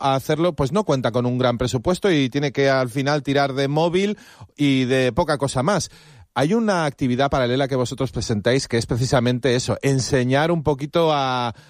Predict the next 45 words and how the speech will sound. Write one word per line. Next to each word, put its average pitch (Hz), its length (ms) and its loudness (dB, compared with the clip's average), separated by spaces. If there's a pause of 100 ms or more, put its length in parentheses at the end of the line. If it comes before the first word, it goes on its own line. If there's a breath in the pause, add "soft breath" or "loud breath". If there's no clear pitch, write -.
(120)
a 127 160 -2
los 123 260 0
que 120 100 -8
estamos 151 340 -2
por 156 160 0
aquí 175 400 -2
a 117 140 0
cómo 170 500 0
empezar 131 460 -2
a 139 80 2
rodar, 147 340 0
incluso 151 320 -2
con 135 140 2
un, 185 440 -2
con 139 220 0
un 180 160 2
móvil. 156 320 2 (360 loud breath)
Eso 240 200 0
debe 247 140 2
de 147 140 2
ser 139 180 -2
muy 131 140 0
bonito, 107 420 0
¿no? 151 160 0
Porque 117 260 0
ves, 135 340 0 (380)
es, 127 200 -4
es 127 180 -2
casi 156 240 0
como, 151 280 2 (380 loud breath)
eh, 120 260 2
muy, 170 280 4
muy, 180 300 0
muy 180 180 0
amateur, 165 500 0
pero 135 260 0
todo 165 260 0
el 214 60 0
mundo 175 300 0
puede 139 380 0
tener 127 240 0
una 120 140 0
historia 107 340 -2
que 101 100 -4
contar. 107 400 -2